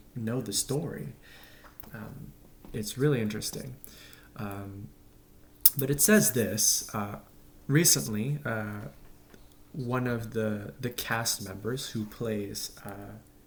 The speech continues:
Colonel Tai, who's, um, Admiral Adama's, uh, X O or commander, um, at the beginning of the show, uh, he recently, uh,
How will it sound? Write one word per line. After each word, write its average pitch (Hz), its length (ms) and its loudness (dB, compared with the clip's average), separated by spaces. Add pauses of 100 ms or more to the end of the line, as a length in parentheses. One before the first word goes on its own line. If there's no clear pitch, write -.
Colonel 113 340 -2
Tai, 110 540 -4 (560)
who's, 104 400 -2
um, 104 480 -6 (180)
Admiral 113 360 -2
Adama's, 104 680 -4
uh, 104 260 -6
X - 280 -2
O 117 380 -2
or 120 100 0
commander, 120 680 2 (100)
um, 101 380 -2 (440)
at 110 140 -4 (400)
the 113 160 -4
beginning 107 400 -2
of 90 120 -10
the 95 100 -6 (880)
show, 101 400 -2 (500)
uh, 117 380 0 (360)
he 190 640 -2
recently, 143 800 2
uh, 113 340 -2